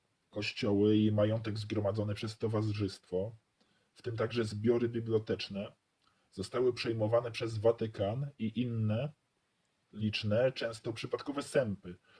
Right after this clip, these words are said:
które zleciały się wyrywać dla siebie co smakowicze kąski. Archiwum zakonne, a także zbiory głównej jezuickiej uczelni w Rzymie, Collegium,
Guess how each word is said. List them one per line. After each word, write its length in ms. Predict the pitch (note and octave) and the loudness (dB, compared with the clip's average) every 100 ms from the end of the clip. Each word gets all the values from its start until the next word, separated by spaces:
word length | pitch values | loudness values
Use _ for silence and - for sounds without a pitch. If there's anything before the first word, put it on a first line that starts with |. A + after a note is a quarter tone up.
| _ | _
które 260 | - A#2 | -6 -2
zleciały 480 | A2 A2 G#2+ A#2+ A2+ | -2 -2 2 4 4
się 180 | A2 A#2 | 2 0
wyrywać 460 | A2 G#2+ A2 G#2 G#2+ | 2 2 2 2 2
dla 140 | G2+ | 0
siebie 320 | - A2 G#2 | 0 0 0
co 140 | G2+ G2 | -2 -4
smakowicze 580 | G2+ G2 G#2+ G#2 - | -6 -4 -4 -2 -4
kąski. 580 | G2+ G2 F2+ - - D#2+ - _ _ _ _ _ _ _ _ _ _ _ _ _ _ _ _ _ _ _ _ - | -4 -6 -6 -10 -14 -16 -18 _ _ _ _ _ _ _ _ _ _ _ _ _ _ _ _ _ _ _ _ -4
Archiwum 580 | - G#2 - E3+ D#3 A2+ | 0 0 2 0 0 2
zakonne, 840 | G#2 G#2 A2+ G#2 F#2 F#2 G2+ B2+ - _ - | 2 2 0 0 0 -2 -2 -6 -14 _ -10
a 100 | G#2 | -2
także 340 | A2+ G#2+ A2 | -2 0 -2
zbiory 520 | G#2+ G#2+ B2 C#3 C#3 | -2 2 4 6 2
głównej 440 | A2 B2+ D3+ C3+ B2 | 0 0 0 0 2
jezuickiej 600 | A#2+ B2 B2 - A#2+ A2 | 2 2 -2 -4 -4 -2
uczelni 580 | A2 - G#2+ F#2 F#2 F#2 | -4 0 0 0 -6 -12
w 40 | |
Rzymie, 520 | G2+ F#2 F2 D#2+ F#2 - _ - | -8 -6 -6 -8 -10 -12 _ -4
Collegium, 500 | A#2 A#2+ B2 G#2+ | -2 0 0 -4